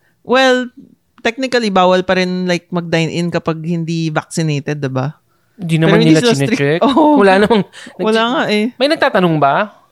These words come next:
Speaker 1: Actually, ilang beses na tayo kumain sa labas. Once pa lang talaga tiningnan. Although may mga Starbucks pala na medyo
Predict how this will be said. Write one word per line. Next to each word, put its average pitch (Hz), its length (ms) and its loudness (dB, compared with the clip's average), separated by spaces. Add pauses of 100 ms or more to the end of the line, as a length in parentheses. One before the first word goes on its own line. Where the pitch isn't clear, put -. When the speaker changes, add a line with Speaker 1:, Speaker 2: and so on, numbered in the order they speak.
(220)
Speaker 1:
Actually, 277 720 0
ilang 247 160 0
beses 233 240 0
na 226 80 -2
tayo 190 240 0
kumain 180 320 -2
sa 180 100 -6
labas. 151 540 -6 (240)
Once 202 320 -2
pa 202 160 -4
lang 185 320 -4
talaga 175 320 -2
tiningnan. 165 800 -6 (340)
Although 294 300 0
may 311 80 0
mga 294 240 0
Starbucks 208 480 -2
pala 170 240 -2
na 151 240 -4
medyo 156 320 -6